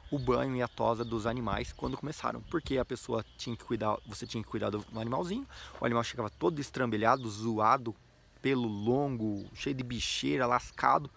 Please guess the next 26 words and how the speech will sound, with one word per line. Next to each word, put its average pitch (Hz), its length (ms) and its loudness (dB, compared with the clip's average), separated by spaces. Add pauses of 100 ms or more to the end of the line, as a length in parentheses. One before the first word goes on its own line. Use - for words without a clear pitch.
(420)
E - 80 -4
você 123 160 -4
vai 123 80 0
fazer 127 180 -4
o 123 60 -4
quê? - 260 -12
Cara, 101 220 2
pra - 120 -14
você - 160 -6
<laughs> - 0 -
cuidar 135 380 0
do 123 100 0
animal, 117 400 2 (240)
uma - 60 -20
das 123 140 -2
primeiras 127 320 0
coisas 135 120 -2
que - 100 -10
você 135 60 -2
precisa 131 240 0
fazer 147 300 -2 (320)
era 131 200 2
dar 185 120 -2
banho. 117 280 2 (100)
Então, 123 300 2 (300)
inclusive, 151 560 0